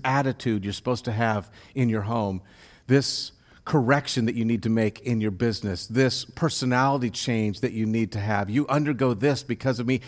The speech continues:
and you know it in your head that that is what you're supposed to be about, but you're not having that experience. You haven't yielded to God in that ar-, area."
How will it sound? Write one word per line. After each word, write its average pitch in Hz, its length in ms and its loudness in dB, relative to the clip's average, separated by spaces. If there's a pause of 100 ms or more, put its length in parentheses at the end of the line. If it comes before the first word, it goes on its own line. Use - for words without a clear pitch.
and 123 160 2
you 131 120 4
know 143 400 4
it 180 120 0
in 143 160 0
your 135 140 2
head 123 320 0
that 101 140 -2
that 135 200 2
is 127 140 0
what 131 220 -2
you're 143 100 -2
supposed 131 440 -4
to 120 40 -8
be 123 160 -2
about, 113 480 0 (220)
but 123 120 0
you're 131 80 4
not 143 200 4
having 147 240 0
that 127 120 2
experience. 143 480 2 (160)
You 139 140 6
haven't 147 240 4
yielded 147 540 2
to 131 100 -2
God 131 420 2
in 143 200 2
that 131 180 0 (100)
ar-, 143 240 0
area." 139 440 4